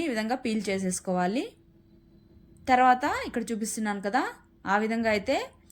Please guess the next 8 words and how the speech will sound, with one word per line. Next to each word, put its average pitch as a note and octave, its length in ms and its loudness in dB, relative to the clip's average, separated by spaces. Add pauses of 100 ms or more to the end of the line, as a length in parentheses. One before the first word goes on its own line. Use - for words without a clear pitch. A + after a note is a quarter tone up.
(520)
స్లైసెస్ G#3+ 560 0
అనేవి G#3+ 360 -2 (680)
మరి A3 260 2
మనము A3+ 240 0
చిప్స్కి - 540 -8
చేస్తాం G3 300 -2
కదండి, F#3+ 340 -2
ఆ G#3 160 4